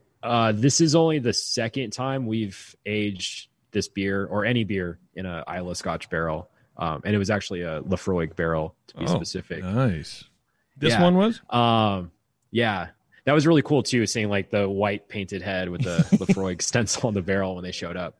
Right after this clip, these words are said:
Speaker 2: That's cool,
Speaker 1: Um,
Speaker 2: man.
Speaker 1: But so two year or three years ago, I, I guess when we were putting a beer into a Laphroaig barrel for the first time, uh, we let it go the full year 'cause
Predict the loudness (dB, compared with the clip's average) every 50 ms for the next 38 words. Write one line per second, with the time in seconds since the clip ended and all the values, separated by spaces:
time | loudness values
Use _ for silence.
0 | _ _ -4 -2 -2 -2 -2 -2 -2 0 0 0 0 -2 -2 -4 -4 -6 -8 -12
1 | _ _ _ _ _ _ _ _ _ _ _ _ _ _ _ _ _ _ 0 2
2 | 4 4 4 4 4 4 2 0 -2 _ _ _ _ _ _ _ _ _ _ _
3 | _ _ _ -16 -16 -16 -16 _ -2 0 2 4 6 6 6 4 2 0 -2 -4
4 | _ _ _ _ _ -20 -20 _ _ _ -4 -2 2 6 8 10 10 12 12 12
5 | 10 10 10 8 8 8 6 6 6 6 8 8 10 10 8 8 6 6 4 4
6 | 6 4 4 4 2 0 -2 -4 -2 0 0 -2 0 -2 -2 -2 0 0 -2 -2
7 | -2 -2 -2 0 0 -2 -2 -4 -6 -8 -10 -10 -8 -6 -4 -2 0 0 0 0
8 | -2 -2 -2 0 0 0 -2 -2 -2 -2 -2 -2 -2 -4 -4 -4 -8 -10 -12 -10
9 | -10 -10 -10 -10 -8 -8 -8 -8 -8 -10 -12 -14 _ _ _ _ _ _ _ _
10 | -6 -2 -2 0 2 4 4 4 4 4 4 2 2 2 2 2 4 6 6 8
11 | 6 6 4 2 2 2 2 4 2 0 -2 -4